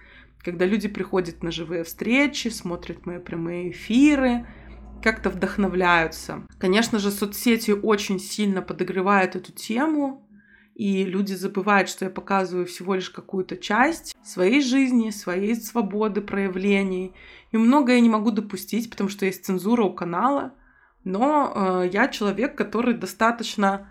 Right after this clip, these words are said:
интересующийся и любопытный. И я очень часто своё любопытство удовлетворяю. А как будет, если я захочу сделать что-то такое?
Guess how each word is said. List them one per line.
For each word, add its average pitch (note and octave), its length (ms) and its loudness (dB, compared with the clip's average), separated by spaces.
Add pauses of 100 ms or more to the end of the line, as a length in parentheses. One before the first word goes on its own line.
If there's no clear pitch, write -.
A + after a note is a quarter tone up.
(140)
интересующийся A#3 1120 2
и - 20 -8
любопытный. C4+ 920 -2 (320)
И F#3 80 0
я F#3+ 100 6
очень G3+ 220 -4
часто A#3+ 320 2
своё G3 380 0
любопытство F3+ 580 -2
удовлетворяю. F3+ 680 -2
А G3 120 -6
как G#3+ 280 4
будет, D4 360 0
если G#3+ 340 0
я F#3 80 2
захочу F#3 380 -4
сделать G3+ 340 0
что-то F#3 260 -6
такое? D#3+ 600 -8